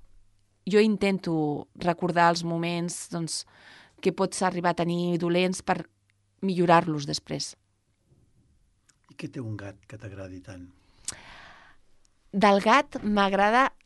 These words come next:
Speaker 1: la seva independència, les seves ganes de jugar, i que amb la mirada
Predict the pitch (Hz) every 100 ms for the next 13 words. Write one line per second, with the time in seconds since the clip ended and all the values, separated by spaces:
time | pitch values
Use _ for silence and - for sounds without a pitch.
0 | - 180 247 277 233 202 196 202 262 -
1 | 240 320 381 - _ _ - 196 196 240
2 | 220 220 202 180 165 170 214 262 - _
3 | _ _ _ _ - - - - - -
4 | - - _ _ _ _ _ _ 240 233
5 | - 208 208 208 208 247 269 294